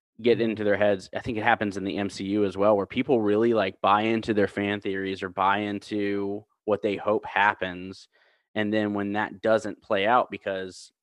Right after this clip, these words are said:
Speaker 1: that's typically not gonna play out for everyone, there's a little bit of like, "Oh, they
Speaker 2: Mm-hmm.
Speaker 1: should have done this, and it, you could have done this, and this would have been better." And, um, like, I, I think for me, it's like, I love Avatar, I love Korra, honestly, and it took me a while to get to Korra, but after rewatches, I think it's just like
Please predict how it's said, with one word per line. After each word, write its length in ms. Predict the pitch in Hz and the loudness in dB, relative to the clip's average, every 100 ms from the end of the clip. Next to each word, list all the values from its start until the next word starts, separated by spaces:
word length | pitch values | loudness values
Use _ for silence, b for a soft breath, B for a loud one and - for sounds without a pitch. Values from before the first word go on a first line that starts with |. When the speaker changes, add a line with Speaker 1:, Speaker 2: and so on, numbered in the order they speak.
| _ | _
Speaker 1:
that's 180 | 104 - | -4 -2
typically 340 | - 110 104 | -2 -2 -2
not 200 | 107 101 | -2 -2
gonna 120 | 107 95 | -2 -2
play 200 | 110 95 | 0 2
out 220 | 113 - | 2 0
for 140 | 92 | -4
everyone, 540 | 95 92 90 95 95 98 b b _ | -4 -4 -6 -8 -8 -10 b b _
there's 140 | 110 | -2
a 60 | 113 | 0
little 160 | 110 107 | 0 2
bit 100 | 107 | 0
of 80 | 104 | -2
like, 140 | 104 | -4
"Oh, 140 | 123 104 | -6 -6
they 80 | 101 | -4
Speaker 2:
Mm-hmm. 60 | |
Speaker 1:
should 140 | 113 95 | -4 -4
have 100 | 92 | 0
done 260 | 131 131 | 2 2
this, 340 | 127 127 120 - | 2 0 0 -4
and 120 | 95 | -14
it, 80 | 95 | -14
you 180 | 117 104 | -14 -14
could 140 | 123 | -10
have 80 | 113 | -8
done 220 | 113 107 | -6 -4
this, 380 | 113 120 120 - | 0 2 0 -2
and 100 | 98 | -8
this 220 | 120 - | -8 -4
would 80 | 120 | -4
have 60 | 110 | -2
been 160 | 113 | -2
better." 420 | 110 110 110 107 107 | 2 2 2 0 -2
And, 260 | 98 98 b b b b _ - | -4 -10 b b b b _ -4
um, 540 | 104 104 95 90 95 - _ _ _ _ _ | 0 0 -2 -6 -12 -18 _ _ _ _ _
like, 220 | 110 107 117 | 0 0 2
I, 160 | 117 - | 2 0
I 60 | |
think 180 | 120 - | -4 -4
for 80 | 127 | -2
me, 120 | 123 | -2
it's 100 | 131 | 0
like, 100 | 110 | 0
I 60 | 104 | 0
love 360 | 117 120 123 120 | 2 6 6 6
Avatar, 540 | 107 101 110 101 101 | 4 0 0 2 2
I 80 | 117 | 0
love 340 | 104 107 101 | 2 2 2
Korra, 440 | - 107 98 92 95 | 0 2 2 0 -2
honestly, 480 | 101 98 95 95 95 | 0 -2 -4 -6 -6
and 80 | 101 | -4
it 80 | |
took 140 | - 156 | -2 0
me 80 | 131 | 2
a 60 | |
while 160 | 104 95 | 2 0
to 60 | |
get 180 | 92 110 | -4 -10
to 60 | - | -10
Korra, 280 | - 95 92 | -10 -10 -8
but 120 | 95 | -6
after 240 | 101 107 | -4 -4
rewatches, 640 | 95 92 92 90 - 95 | -6 -8 -10 -12 -14 -16
I 60 | - | -16
think 220 | 92 92 | -16 -18
it's 100 | - | -18
just 180 | 95 - | -16 -12
like 160 | 92 | -12